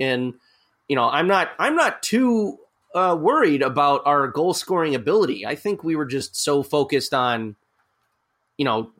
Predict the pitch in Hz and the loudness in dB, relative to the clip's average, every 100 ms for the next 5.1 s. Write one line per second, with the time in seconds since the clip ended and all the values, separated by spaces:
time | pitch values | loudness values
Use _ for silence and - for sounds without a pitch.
0 | 139 123 135 147 143 135 139 127 - 156 | -20 -10 -4 0 0 0 0 -2 -2 -4
1 | 139 135 151 139 139 139 139 131 123 - | -2 -2 -2 -2 0 0 0 0 -2 -2
2 | 147 135 165 151 127 127 120 117 123 - | -2 2 2 2 2 0 -2 -4 -8 -6
3 | - 135 120 - 127 120 120 117 110 143 | -2 0 0 -2 -2 0 0 -2 -2 0
4 | 135 120 131 123 123 127 123 123 - 123 | 0 0 -2 -2 -2 -2 0 -2 -4 -6